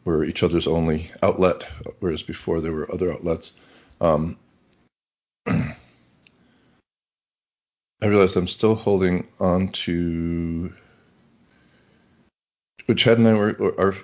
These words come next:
sexually our flow was so, when we were with Chris, and Chris wasn't <laughs> around, 'cause he was in Virginia most of the time, it flowed so perfectly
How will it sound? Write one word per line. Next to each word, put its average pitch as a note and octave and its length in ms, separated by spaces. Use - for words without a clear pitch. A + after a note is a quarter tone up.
sexually - 560
our E2+ 100
flow F2+ 300
was F2 140
so, G2 800
when G2+ 140
we G2 100
were F2+ 100
with F#2 240
Chris, - 460
and F#2 180
Chris - 280
wasn't F2+ 260
<laughs> - 0
around, E2+ 640
'cause D#2+ 140
he F2 60
was D#2 120
in D#2+ 100
Virginia D#2+ 560
most D#2+ 300
of D2 60
the - 60
time, D#2+ 360
it A2+ 140
flowed A2 400
so A2+ 840
perfectly - 800